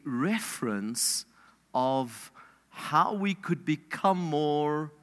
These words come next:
engaged in our community, where we discover that we don't come to church for a program, but that we are the program.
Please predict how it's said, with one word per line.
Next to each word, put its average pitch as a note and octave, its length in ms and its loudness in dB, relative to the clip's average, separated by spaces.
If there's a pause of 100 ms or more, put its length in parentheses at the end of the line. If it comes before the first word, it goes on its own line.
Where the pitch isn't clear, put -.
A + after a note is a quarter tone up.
(560)
engaged C#3 880 -2
in A#2+ 120 -2
our A#2 160 0
community, A2+ 960 -4 (800)
where C3+ 260 2
we D#3 220 2
discover C3 1000 2 (120)
that B2 260 -2
we C#3 140 0
don't D#3 400 2
come F3 320 2
to E3+ 160 -6
church - 960 -2 (400)
for D#3 420 -2
a D3 60 2
program, G2 960 -2 (840)
but B2 260 0
that C3 200 -2
we D3 300 2 (160)
are F2 580 2 (640)
the A2 140 -6
program. G#2+ 560 -6